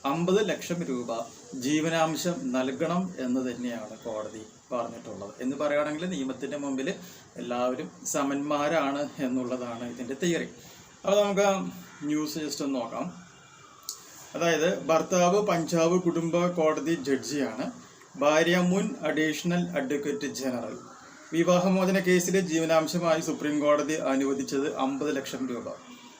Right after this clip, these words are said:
ഭാര്യയുടെയും മകളുടെയും സാമ്പത്തിക സുരക്ഷ ഉറപ്പുവരുത്താൻ ജുഡീഷ്യൽ ഓഫീസർ എന്ന നിലയിൽ ഭർത്താവിന് ഉത്തരവാദിത്തമുണ്ടെന്ന് ചൂണ്ടിക്കാട്ടിയാണ്, ആ, ജസ്റ്റിസുമാരായ വിക്രം നാഥ്, സന്ദീപ് മേത്ത എന്നിവരടങ്ങിയ ബെഞ്ച് ഈ തുക നിശ്ചയിച്ചത്.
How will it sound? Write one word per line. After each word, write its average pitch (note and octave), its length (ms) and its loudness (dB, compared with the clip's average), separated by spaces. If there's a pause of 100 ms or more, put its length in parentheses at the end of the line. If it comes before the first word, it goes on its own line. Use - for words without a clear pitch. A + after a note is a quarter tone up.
(140)
ഭാര്യയുടെയും G3 680 8
മകളുടെയും F3 600 4
സാമ്പത്തിക D#3+ 640 2
സുരക്ഷ D3+ 380 -4
ഉറപ്പുവരുത്താൻ D3 1080 0
ജുഡീഷ്യൽ E3 480 0
ഓഫീസർ D#3 460 0
എന്ന D#3 100 -2
നിലയിൽ D3 420 -2
ഭർത്താവിന് C#3+ 640 0
ഉത്തരവാദിത്തമുണ്ടെന്ന് C#3 1120 0
ചൂണ്ടിക്കാട്ടിയാണ്, C3 880 -2 (520)
ആ, C#3+ 140 0
ജസ്റ്റിസുമാരായ F3 920 2
വിക്രം E3 420 0
നാഥ്, C#3 340 0
സന്ദീപ് D3+ 580 0
മേത്ത C3+ 320 0
എന്നിവരടങ്ങിയ D3 720 0
ബെഞ്ച് B2+ 500 -2 (380)
ഈ F#3+ 80 0
തുക F3 340 0
നിശ്ചയിച്ചത്. B2+ 760 -4